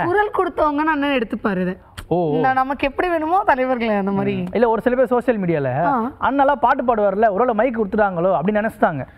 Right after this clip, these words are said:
Speaker 1: என்னங்க
Speaker 2: வட்ட
Speaker 1: அப்படி
Speaker 2: வட்ட
Speaker 1: சொல்றீங்க?
Speaker 2: பாறையில வருகரிசி அப்படி, அப்படி வருமோன்னு நினைச்சிட்டாங்க போல சோஷியல் மீடியால.
Speaker 1: அது
Speaker 2: அந்த மாதிரி
Speaker 1: தெரியவில்லை.
Speaker 2: போயிட்டு இருக்குது.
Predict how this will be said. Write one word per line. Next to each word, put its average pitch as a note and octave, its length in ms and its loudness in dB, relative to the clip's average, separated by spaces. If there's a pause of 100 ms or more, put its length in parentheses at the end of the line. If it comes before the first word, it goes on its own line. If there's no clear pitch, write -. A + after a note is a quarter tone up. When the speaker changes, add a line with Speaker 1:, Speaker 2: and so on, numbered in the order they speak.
(220)
Speaker 1:
என்னங்க F#3+ 460 2
Speaker 2:
வட்ட - 0 -
Speaker 1:
அப்படி F#3 300 0
Speaker 2:
வட்ட D3+ 120 0
Speaker 1:
சொல்றீங்க? F3+ 60 -8
Speaker 2:
பாறையில D3+ 680 0 (640)
வருகரிசி G#3+ 580 0
அப்படி, F#3+ 300 2 (360)
அப்படி G#3 180 2
வருமோன்னு C4+ 460 4
நினைச்சிட்டாங்க A3 340 0
போல D#3 260 0 (100)
சோஷியல் G#3 360 0
மீடியால. D3+ 300 0 (120)
Speaker 1:
அது A#3 220 0
Speaker 2:
அந்த B3 180 2
மாதிரி B3+ 340 2
Speaker 1:
தெரியவில்லை. - 20 -2
Speaker 2:
போயிட்டு G#3 300 -2
இருக்குது. F3 280 2